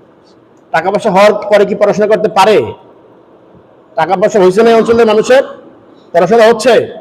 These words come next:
হচ্ছে না। পড়াশোনা তারাই করছে যাদের টাকা পয়সা নাই,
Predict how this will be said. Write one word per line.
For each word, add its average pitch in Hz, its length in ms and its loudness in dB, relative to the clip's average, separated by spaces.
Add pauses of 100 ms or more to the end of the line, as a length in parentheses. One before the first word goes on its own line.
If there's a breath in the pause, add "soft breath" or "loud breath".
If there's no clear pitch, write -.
(420)
হচ্ছে 160 240 -2
না। - 140 -10 (260)
পড়াশোনা 233 400 0
তারাই 254 320 2
করছে 269 380 0
যাদের 240 160 2
টাকা 208 200 -2
পয়সা 208 260 0
নাই, 180 220 -2